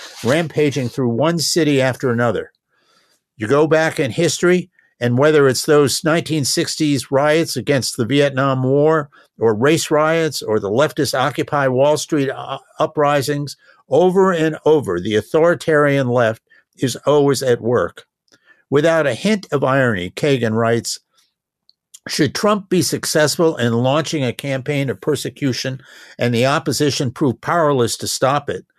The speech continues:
then the nation will have begun an irreversible descent into dictatorship." Again, "Hello? Substitute Biden for Trump," and that sentence is exactly a statement of where America is right now.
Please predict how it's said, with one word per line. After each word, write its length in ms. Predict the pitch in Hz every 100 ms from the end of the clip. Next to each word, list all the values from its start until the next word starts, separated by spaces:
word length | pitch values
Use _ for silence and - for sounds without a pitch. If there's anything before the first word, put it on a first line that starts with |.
| - _ -
then 200 | 165 180
the 120 | 156
nation 460 | 135 165 - 160 127
will 160 | 107
have 280 | 92 143 110
begun 420 | 107 95 139 135
an 140 | 107 113 -
irreversible 800 | 165 175 135 151 127 135 120 101
descent 500 | 110 - 127 92 _ _ _ _ -
into 540 | 127 117 - 123 113 - -
dictatorship." 760 | 110 - 110 98 90 - 87 _ _ _ _ _ _ -
Again, 460 | 101 123 120 90 - _ _ -
"Hello? 640 | 104 131 202 139 143 147 _ _ _ _ _ _ _
Substitute 800 | - - 208 - 190 180 165 92
Biden 420 | - 151 160 123 -
for 140 | 117
Trump," 360 | - 185 151 127
and 120 | 131
that 220 | 147 -
sentence 340 | - 143 139
is 160 | 131 120
exactly 640 | 117 101 139 196 202 117
a 60 | 90
statement 420 | - 110 95 95
of 100 | 95
where 220 | 123 113
America 440 | 104 107 104 95 117
is 280 | 110 98
right 260 | 117 98 95
now. 320 | 95 85 -